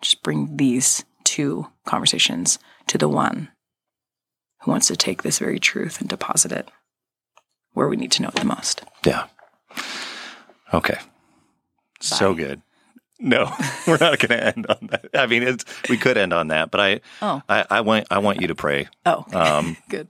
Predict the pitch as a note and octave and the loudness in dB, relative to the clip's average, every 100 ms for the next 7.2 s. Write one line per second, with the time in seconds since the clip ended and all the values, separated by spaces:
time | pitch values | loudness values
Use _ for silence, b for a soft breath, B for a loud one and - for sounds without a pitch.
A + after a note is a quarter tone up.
0 | _ - - G2+ F#2+ - - F#2 F2+ F2+ | _ -10 0 2 2 -2 -4 -4 0 0
1 | - F2 E2 D#2+ F2+ - E2 - E2 D#2 | 2 2 0 -2 -2 -6 -8 -4 -2 -4
2 | - E2 D2+ D2+ - F2+ E2+ E2 D#2+ D2+ | -4 0 0 -2 -6 -4 -2 -2 -2 -2
3 | F2+ G2+ F#2 F2+ B B B B D#2+ D#2 | 0 0 0 -2 B B B B -2 0
4 | C#2+ C#2 D2+ F2+ F2+ F2+ F2 F2 E2+ - | 0 -4 -2 0 2 4 4 4 0 -4
5 | _ _ - F2 F2 E2+ F#2 E2+ G2 F2+ | _ _ -2 0 2 2 0 0 2 4
6 | F#2 F#2 _ - D#2+ D#2 E2+ F2 - G2 | 4 2 _ -4 -2 0 0 2 2 4
7 | A#2 A#2+ | 4 2